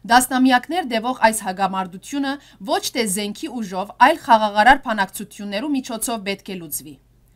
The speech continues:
Ակնհայտորեն Ադրբեջան, օգտվելով Ռուսիո թուլութենեն, կփորձե իր տարածքային հետաքրքրությունները առաջ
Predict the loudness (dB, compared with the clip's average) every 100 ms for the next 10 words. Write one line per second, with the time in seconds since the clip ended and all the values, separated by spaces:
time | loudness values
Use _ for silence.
0 | _ _ 4 6 6 4 6 2 2 0
1 | 2 2 0 0 -2 -4 0 -2 -2 -10
2 | -10 -6 -2 -2 -2 -4 -4 -6 -8 -10
3 | -12 -12 -12 -10 -12 -14 _ _ -6 0
4 | 2 2 0 -6 -4 2 4 4 2 0
5 | 0 0 -2 2 0 0 -14 -14 -14 -10
6 | -4 0 0 0 -4 -6